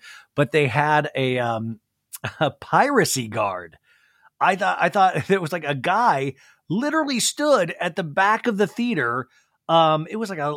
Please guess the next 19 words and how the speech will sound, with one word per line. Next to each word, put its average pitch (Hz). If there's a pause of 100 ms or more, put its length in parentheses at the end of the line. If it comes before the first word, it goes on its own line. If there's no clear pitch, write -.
a -
twelve 202
row 175
theater, 170
I 123
think. 127
The 143
guy 165
stood 185
in 165
back 156
the 151
entire 143
two 160
hours 143 (320)
just 165
to 202
make 175
sure 160